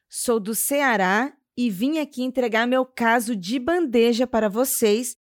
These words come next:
decidirem se tem realmente algo sobrenatural ou se estava todo mundo fora de si, o que também seria normal. Em meados de dois mil e dezenove, eu e mais quatro amigas viajamos para Icaraí,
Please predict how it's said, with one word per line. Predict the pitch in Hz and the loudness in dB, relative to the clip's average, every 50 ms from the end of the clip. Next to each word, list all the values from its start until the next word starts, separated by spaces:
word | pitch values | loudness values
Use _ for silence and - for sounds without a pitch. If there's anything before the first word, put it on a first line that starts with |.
| _ _ | _ _
decidirem | - 196 208 302 415 480 - - 466 415 254 214 247 277 302 302 311 | -10 -4 -2 0 0 2 2 0 0 -2 0 0 0 0 0 0 0
se | - - - 277 | -2 -2 -2 -4
tem | - - - 247 233 190 - _ _ _ _ | -6 -2 -2 0 0 -2 -4 _ _ _ _
realmente | - 160 165 196 240 294 330 320 294 269 277 269 - - | -6 -2 0 2 2 2 2 2 2 2 0 0 -2 0
algo | 254 214 214 214 208 | 0 0 0 0 -2
sobrenatural | 214 - - 220 196 208 202 196 190 196 - 262 269 233 196 185 196 247 - _ _ _ _ _ _ _ | -4 -2 -2 -2 0 0 0 0 -2 -2 -2 -2 0 0 2 0 0 -2 -4 _ _ _ _ _ _ _
ou | - 466 415 370 381 508 539 _ - | -2 0 2 2 2 0 -2 _ -8
se | - - - | -4 -2 -2
estava | 523 508 - - 330 339 427 349 | -2 -2 -2 -2 -2 -2 -2 -4
todo | - 330 320 302 339 302 | -4 -4 -2 -2 2 2
mundo | 277 262 277 285 311 | 4 4 4 2 0
fora | - - 254 247 247 254 247 | 0 2 2 2 2 0 0
de | 214 302 311 | -2 -4 -4
si, | - - 175 - _ _ _ _ _ _ _ _ - | -4 -4 -6 -6 _ _ _ _ _ _ _ _ -20
o | 269 | -14
que | - - 285 | -8 -6 0
também | - 277 262 262 262 | 0 2 4 4 2
seria | - - 254 247 240 | 2 2 2 4 4
normal. | 233 247 254 240 208 165 - - _ _ _ _ _ _ _ _ _ _ _ _ _ _ _ _ _ _ _ _ _ _ - | 4 4 4 4 2 0 -2 -8 _ _ _ _ _ _ _ _ _ _ _ _ _ _ _ _ _ _ _ _ _ _ -8
Em | 311 330 | -6 -2
meados | 339 339 320 330 349 349 349 302 240 | 0 0 2 2 2 0 0 -2 0
de | 277 247 | 0 2
dois | 214 254 247 226 208 | 2 2 2 2 2
mil | 240 247 254 | 2 0 0
e | 240 | 0
dezenove, | 196 226 208 185 220 196 185 170 165 170 180 185 175 180 196 208 226 - _ _ - | -2 -4 -2 0 0 0 0 -2 -4 -4 -6 -6 -6 -6 -8 -8 -8 -10 _ _ -2
eu | - 247 262 269 | 0 2 2 2
e | 277 | 0
mais | 262 262 262 277 269 - | 0 0 -2 -2 -4 -6
quatro | - _ _ - 294 285 302 349 - - 330 311 | -8 _ _ 0 2 2 2 0 -2 -4 -4 -2
amigas | 277 240 220 208 202 190 190 214 220 233 - - - | 0 0 0 0 0 0 0 0 0 0 -2 -6 -12
viajamos | - 208 247 254 254 254 202 220 220 214 220 226 214 | -8 -2 0 0 0 0 0 0 -2 0 -2 -4 -6
para | - - 220 208 226 | -4 -4 -4 -4 -4
Icaraí, | 220 - 226 220 214 214 240 262 247 202 170 160 | -6 -4 0 0 2 2 2 0 0 -2 -4 -6